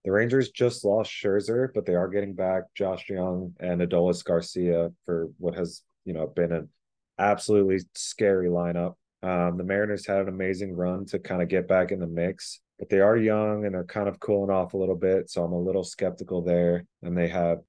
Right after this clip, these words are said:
ten of their last thirteen games are against the Astros and Rangers, so they can control their own destiny there, but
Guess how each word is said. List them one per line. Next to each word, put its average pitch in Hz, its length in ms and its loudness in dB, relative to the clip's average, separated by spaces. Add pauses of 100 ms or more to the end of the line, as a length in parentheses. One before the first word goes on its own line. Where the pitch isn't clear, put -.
(140)
ten 110 180 0
of 110 100 -2
their 107 180 4
last 101 300 2
thirteen 104 380 -4
games 101 320 -2
are 90 80 0
against 87 400 -6
the 98 80 0
Astros 98 460 0
and 85 100 -4
Rangers, 98 480 -2
so - 160 -6
they 87 140 0
can 110 320 -4
control 110 420 0
their 104 160 4
own 101 120 -2
destiny 98 440 -2
there, 92 320 0
but 87 280 -2